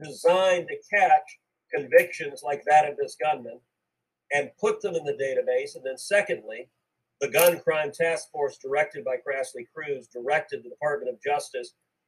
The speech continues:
when a felon or fugitive tries to illegally buy a firearm, D O J is to go in, prosecute him, and put him in jail.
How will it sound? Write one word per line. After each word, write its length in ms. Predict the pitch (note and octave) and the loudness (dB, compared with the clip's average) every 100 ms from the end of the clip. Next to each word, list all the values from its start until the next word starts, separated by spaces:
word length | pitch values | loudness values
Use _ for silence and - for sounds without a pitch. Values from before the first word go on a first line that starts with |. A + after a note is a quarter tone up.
| _ | _
when 180 | C3+ C3+ | 0 2
a 180 | B2+ - | 2 2
felon 320 | F3 F3 F3+ | 4 6 4
or 120 | D3+ - | 2 -2
fugitive 440 | E3+ F3 D3 C#3+ | -2 -2 -2 -4
tries 320 | - D3 C#3+ | 2 4 4
to 120 | C#3+ C#3+ | 2 -4
illegally 300 | C#3+ C#3+ C3 | -4 -2 0
buy 160 | - | 2
a 80 | B2 | 0
firearm, 680 | - E3 E3+ D#3 C3 B2+ C3 - _ - | 0 0 2 4 4 4 2 -2 _ -6
D 160 | D#3 | 6
O 140 | E3 D#3+ | 6 6
J 140 | D#3 D3+ C#3+ | 0 0 0
is 100 | - | -4
to 120 | A#2+ | -4
go 280 | D#3 E3 D#3+ | 0 2 4
in, 200 | D#3 C#3+ | 0 -4
prosecute 540 | - D#3+ D3+ - D#3+ C#3+ | -2 -2 -2 -6 -10 -8
him, 60 | |
and 140 | C3 - | -8 -4
put 120 | D3+ | -4
him 80 | - | -4
in 160 | B2+ - | -6 0
jail. 440 | - C#4 C3 C4 | 2 2 2 0